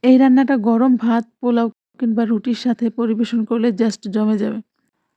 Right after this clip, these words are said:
আপনারাও বাড়িতে অবশ্যই এটা ট্রাই করবেন এবং কেমন লাগলো তা কমেন্ট করে জানাবেন। যদি আমার আজকের এই রেসিপিটি আপনাদের ভালো লাগে তাহলে আমার YouTube চ্যানেলটি সাবস্ক্রাইব করতে ভুলবেন না। পাশে থাকা বেল আইকনটি প্রেস করে দেবেন যাতে আমার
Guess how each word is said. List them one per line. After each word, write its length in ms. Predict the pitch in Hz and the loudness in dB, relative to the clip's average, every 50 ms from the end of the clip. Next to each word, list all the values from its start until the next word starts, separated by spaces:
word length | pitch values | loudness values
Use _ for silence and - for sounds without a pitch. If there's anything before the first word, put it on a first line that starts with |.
| _ - | _ -2
আপনারাও 440 | 220 247 233 - 254 254 254 262 262 | 0 0 0 2 4 4 4 4 4
বাড়িতে 300 | 220 247 240 247 240 269 | 4 4 4 4 2 2
অবশ্যই 380 | 254 247 208 240 233 - - 262 | 2 2 2 0 0 2 2 0
এটা 120 | 240 247 226 | 0 0 -2
ট্রাই 240 | - 254 247 240 233 | -2 -2 0 0 0
করবেন 360 | 226 - 247 233 226 220 269 262 | 2 2 2 2 2 2 0 0
এবং 220 | - 214 226 208 226 208 | 0 -2 0 0 0 0
কেমন 280 | - 240 240 240 240 233 | 0 0 2 2 4 4
লাগলো 300 | 226 226 233 220 208 233 254 | 4 2 2 0 0 -2 -2
তা 120 | - - 226 | -2 -2 -4
কমেন্ট 380 | - - 226 220 214 220 208 208 | -2 -2 -2 0 0 -2 -2 -4
করে 200 | - 214 220 226 | -4 -4 -4 -2
জানাবেন। 420 | 196 214 214 208 214 208 208 220 196 185 180 - - 233 | -2 -2 -2 -2 -4 -4 -6 -6 -8 -10 -8 -4 0 2
যদি 200 | 240 240 226 247 240 | 2 4 4 4 4
আমার 220 | 240 240 240 247 | 4 4 2 2
আজকের 340 | 240 240 220 - - - 226 | 2 0 0 -2 -4 -4 -2
এই 100 | 233 233 202 214 | 0 0 0 -2
রেসিপিটি 380 | 202 - 226 - 240 214 - 240 | -2 -4 -6 -8 -8 -6 -4 -4
আপনাদের 380 | 240 220 - 214 214 208 226 226 | -4 -4 -4 -4 -4 -2 -2 -2
ভালো 280 | 208 208 208 208 202 208 | -2 -2 -2 -2 -2 -2
লাগে 300 | 208 214 208 202 202 220 269 - _ _ _ - | -2 -2 -2 -2 -2 -4 -6 -8 _ _ _ -2
তাহলে 260 | 233 233 226 226 240 | 0 2 4 4 4
আমার 180 | 240 240 240 240 | 4 2 2 2
YouTube 340 | 240 233 233 - 247 233 - | 2 2 0 0 -2 -4 -2
চ্যানেলটি 380 | - 240 226 220 214 202 - 240 | -2 0 0 0 0 -2 -4 -6
সাবস্ক্রাইব 500 | 220 - 240 220 - - - - 226 226 - - | -4 -2 -4 -4 -6 -8 -8 -6 -6 -6 -6 -8
করতে 200 | 254 240 - 233 | -8 -4 -4 -2
ভুলবেন 360 | 196 202 214 202 190 214 208 | -2 -2 -2 -2 -2 -2 -4
না। 140 | 190 190 190 202 - _ _ _ _ _ - | -4 -4 -6 -8 -12 _ _ _ _ _ 0
পাশে 240 | 226 226 226 254 240 | 0 2 4 4 4
থাকা 200 | 240 247 247 247 | 4 4 2 2
বেল 220 | 202 240 240 240 240 | 2 2 2 2 2
আইকনটি 420 | 240 226 220 - 240 233 226 247 | 0 0 0 0 0 0 0 -2
প্রেস 260 | 233 - 240 233 208 - | -2 0 -2 -2 -2 -4
করে 200 | - 208 220 240 | -4 -4 -4 -2
দেবেন 280 | 202 233 233 220 254 247 | -2 -2 0 0 2 2
যাতে 220 | 233 240 226 - 233 | 2 0 0 0 -2
আমার 240 | 233 233 214 226 | -2 -2 -2 -2